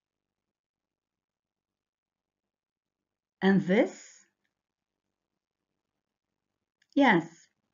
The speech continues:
a bush. Another egg. What's this? A table.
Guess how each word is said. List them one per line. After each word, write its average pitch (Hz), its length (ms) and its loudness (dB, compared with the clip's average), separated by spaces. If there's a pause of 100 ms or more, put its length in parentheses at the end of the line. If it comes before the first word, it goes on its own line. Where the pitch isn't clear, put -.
(120)
a 262 120 4
bush. 233 480 0 (960)
Another 277 440 4
egg. 165 360 -6 (3000)
What's 240 440 2
this? 226 440 -2 (3500)
A 202 80 0
table. 196 800 -2